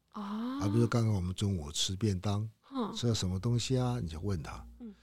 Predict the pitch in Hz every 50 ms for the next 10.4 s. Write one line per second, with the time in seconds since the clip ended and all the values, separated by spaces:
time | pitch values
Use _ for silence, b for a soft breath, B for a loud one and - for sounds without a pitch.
0 | B B B B _ - 147 131 - - - 208 220 147 107 95 95 110 131 123
1 | 98 87 78 82 101 - 113 92 95 113 104 - 127 117 101 95 123 147 160 151
2 | 143 110 - - - 147 143 147 131 117 98 87 85 - - - 76 65 80 107
3 | 117 104 - - - - _ - 285 277 113 101 101 101 98 90 73 65 - -
4 | 113 110 110 - - - 143 151 92 73 69 - - 82 - - - - 143 139
5 | 123 - 180 170 135 107 - - - 147 147 127 107 107 123 143 143 131 135 139
6 | 143 131 107 95 - - 143 143 135 131 113 - 180 170 120 104 98 101 113 110
7 | b b b b b b b - - - 147 147 131 135 127 113 - - 90 80
8 | 107 113 - - - - 113 - - - - - - - - _ _ 262 269 240
9 | - - 220 - - - B B B B B B B - - 156 147 143 151 131
10 | 107 101 117 143 127 101 85 85